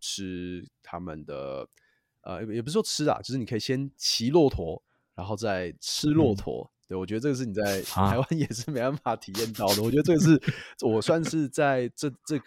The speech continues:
Speaker 1: 几个月在中东文化冲击蛮大的一个，蛮大的一个体验啊，就是骆驼肉这样子。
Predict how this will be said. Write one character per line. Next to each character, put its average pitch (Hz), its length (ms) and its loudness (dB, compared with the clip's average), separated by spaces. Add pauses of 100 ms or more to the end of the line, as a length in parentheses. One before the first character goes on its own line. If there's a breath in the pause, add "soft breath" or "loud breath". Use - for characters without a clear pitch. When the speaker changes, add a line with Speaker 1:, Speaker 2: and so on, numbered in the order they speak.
Speaker 1:
几 98 140 -10
个 104 80 0
月 117 100 2
在 127 80 4
中 110 220 -2
东 101 220 -4 (560 soft breath)
文 127 120 -4
化 143 140 2
冲 123 160 -2
击 98 180 -6 (100)
蛮 90 300 -8
大 101 240 0
的 85 140 -8
一 82 140 -10
个， 80 440 -8 (600 soft breath)
蛮 90 140 -6
大 127 140 -2
的 110 80 0
一 98 40 -6
个 95 100 -6
体 - 220 -8
验 95 200 -4
啊， - 80 -12
就 - 120 -10
是 92 280 -6 (180)
骆 117 220 -4
驼 85 280 -6
肉 95 280 0
这 85 120 -12
样 69 120 -12
子。 - 120 -20